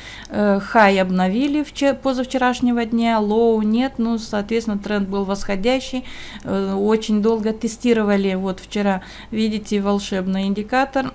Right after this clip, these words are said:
<clears throat> Вот, и наконец-то как бы сегодня на открытии прорвались. Ну, посмотрим, что сегодня нам показывает. Маленькая пауза.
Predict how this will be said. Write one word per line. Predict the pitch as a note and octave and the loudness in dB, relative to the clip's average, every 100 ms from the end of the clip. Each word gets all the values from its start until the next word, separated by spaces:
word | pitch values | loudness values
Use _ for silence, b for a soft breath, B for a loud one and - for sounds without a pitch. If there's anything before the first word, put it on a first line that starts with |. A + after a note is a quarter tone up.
| - | -2
<clears throat> | B3 B3+ G#3+ - - - - - - - - B B B B - | 4 6 4 -2 -16 -18 -18 -20 -20 -20 -20 B B B B -4
Вот, | A3+ A#3+ A#3+ A#3 | 2 6 6 6
и | A#3+ | 4
наконец-то | C#4 B3+ B3 A#3 B3 B3 C4 | 6 4 4 4 4 2 -2
как | B3 B3 A3 | 0 0 0
бы | G#3 A#3+ G#3+ G#3 - - | 2 2 2 -4 -12 -16
сегодня | - A3+ A3 A3+ G#3+ G#3+ | -4 -2 2 2 2 0
на | G#3 G3+ | 2 0
открытии | G3+ A#3+ C4 - | 0 0 0 -2
прорвались. | A3+ A3+ A3+ G#3+ G#3 F#3 F#3 | 0 2 2 4 2 2 0
Ну, | A3 B3 | -2 -2
посмотрим, | A#3 A#3 B3 A#3+ A3 | -2 -2 -2 -2 -4
что | - A3+ | -4 -4
сегодня | A3 G#3 A3+ A3 | -2 -2 -2 0
нам | G3+ G3 G3+ | 0 0 -2
показывает. | G3+ G3+ F#3+ F3 F3+ F3 F3 | -4 -2 -2 -2 -2 -2 -2
Маленькая | F#3+ F#3 F3+ F#3 F#3 F3+ | -4 -4 -4 -6 -8 -4
пауза. | G3+ A#3+ C4+ C#4 D4+ | -2 0 0 -2 -4